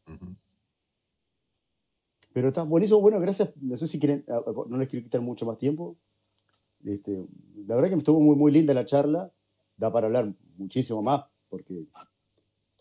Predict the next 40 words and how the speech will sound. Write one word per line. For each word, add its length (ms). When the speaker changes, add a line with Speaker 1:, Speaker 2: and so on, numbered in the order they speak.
Speaker 2:
esta, 360
esta 200
mujer 320
que 60
hablamos 500
se 180
cayó, 380
tuvo 120
un 80
trauma 240
aislado 240
de 80
vaso, 240
porque 140
muchas 220
veces 400
los 140
pacientes 300
tienen 160
más 140
cosas, 360
¿no? 140
Pero 480
por 120
lo 80
menos 240
yo 160
creo 160
que 240
conceptualmente, 840
como 180
dijo 180
Leticia, 420
nosotros 340
tenemos 200
que 60
tener 240
un 400
buen 320
manejo, 720